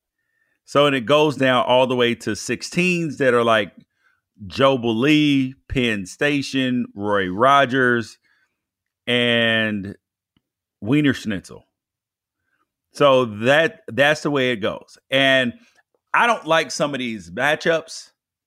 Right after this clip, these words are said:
but whatever. But this bracket is really cool because it's just like the N C double A tournament where you, like me, have no idea where Ju-, where Joe Bilee is.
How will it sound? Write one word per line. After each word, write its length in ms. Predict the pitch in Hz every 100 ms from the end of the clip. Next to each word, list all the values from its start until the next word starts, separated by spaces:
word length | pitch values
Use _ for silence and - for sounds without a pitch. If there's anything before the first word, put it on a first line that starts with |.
| _ -
but 240 | 147 123
whatever. 560 | 123 139 120 92 71 65 _ _ _
But 220 | 170 175
this 180 | 170 131
bracket 460 | 139 196 233 185 147
is 160 | 110
really 260 | 135 156 123
cool 300 | - 170 170
because 320 | 135 147 127
it's 140 | 113
just 240 | 95 165 165
like 160 | 139
the 120 | 120 120
N 140 | 139
C 320 | 143 139 110 92
double 280 | 110 139 139
A 100 | 151
tournament 400 | 147 175 180 180 - - _
where 200 | 151 170
you, 480 | 151 180 233 233 -
like 260 | 147 160 151
me, 260 | 185 247 214
have 220 | 170 170
no 220 | 196 208
idea 380 | 208 190 202 196
where 160 | 196
Ju-, 360 | 156 190 196 120
where 180 | 139 160
Joe 240 | 131 170 185
Bilee 380 | 185 185 185
is. 360 | 208 214 107